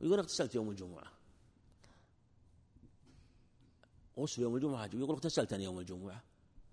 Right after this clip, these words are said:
نعم، نعم، يعني من أراد جمعة فليغتسل،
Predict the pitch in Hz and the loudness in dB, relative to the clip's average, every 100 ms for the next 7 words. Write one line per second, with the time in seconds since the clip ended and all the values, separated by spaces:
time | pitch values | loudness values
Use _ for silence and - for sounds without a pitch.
0 | - - - - - - _ - _ - | -20 -20 -20 -20 -20 -20 _ -20 _ -20
1 | - - - - - 165 107 - - 113 | -20 -20 -20 -20 -14 -14 -14 -18 -10 -2
2 | 120 165 - - - - - - - - | 2 2 -2 -16 -20 -20 -20 -20 -20 -20
3 | - - - - - - - - - - | -20 -20 -20 -20 -20 -20 -20 -20 -20 -10
4 | 139 147 127 85 - - - - - - | 4 4 6 0 -8 -20 -20 -20 -20 -20
5 | - - - - - - - - - _ | -20 -20 -20 -20 -20 -20 -20 -20 -20 _
6 | - - 98 98 135 147 - - 107 123 | -20 -8 -4 2 4 4 0 -8 -2 6
7 | 139 139 123 123 - - 107 143 139 139 | 10 10 10 6 4 -2 2 6 6 8
8 | 160 156 160 - | 8 8 8 4